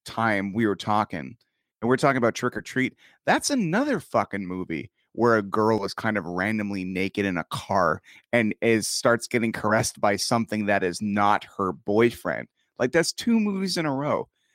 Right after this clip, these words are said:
where she's just closing her eyes, getting really into it, then realizing, "Oh, shit, that's not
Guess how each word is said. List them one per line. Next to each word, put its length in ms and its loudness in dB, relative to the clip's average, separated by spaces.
where 140 4
she's 200 2
just 160 -6
closing 320 2
her 160 2
eyes, 300 4
getting 260 -2
really 240 0
into 240 -2
it, 160 0
then 220 -2
realizing, 600 2
"Oh, 220 6
shit, 460 0
that's 340 2
not 240 0